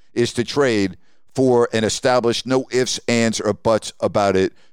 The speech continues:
quarterback. I like what I saw from Stidham when he started, but I would go with the former rather than the latter. Christian wants to know, "What bothers you the most about commercial airlines?" Well,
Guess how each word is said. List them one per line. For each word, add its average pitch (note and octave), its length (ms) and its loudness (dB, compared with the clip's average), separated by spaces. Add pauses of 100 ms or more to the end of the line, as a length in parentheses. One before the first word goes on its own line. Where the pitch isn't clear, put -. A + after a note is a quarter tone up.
(100)
quarterback. F#2+ 500 0
I D3+ 80 2
like F3 260 0
what C3 140 0
I - 20 0
saw A#2 240 0
from G2+ 160 -6
Stidham A2+ 380 0
when G#2+ 100 -2
he F#2+ 60 -4
started, G#2+ 500 0 (420)
but A2 120 0
I B2+ 100 2
would A#2+ 180 -2
go B2+ 140 2
with A#2 200 0
the F#2+ 100 -2
former G2+ 560 0 (420)
rather A2+ 400 2
than G#2 200 0
the G2 80 0
latter. G2 280 2
Christian F3 380 -4
wants C#3+ 240 -2
to D3 80 0
know, C3+ 240 0 (800)
"What - 340 -4
bothers E3+ 420 0
you D3 460 2 (400)
the B2 120 2
most A#2+ 640 -2 (460)
about B2 320 2
commercial A#2+ 480 0
airlines?" F#2 600 0 (500)
Well, D#3+ 300 0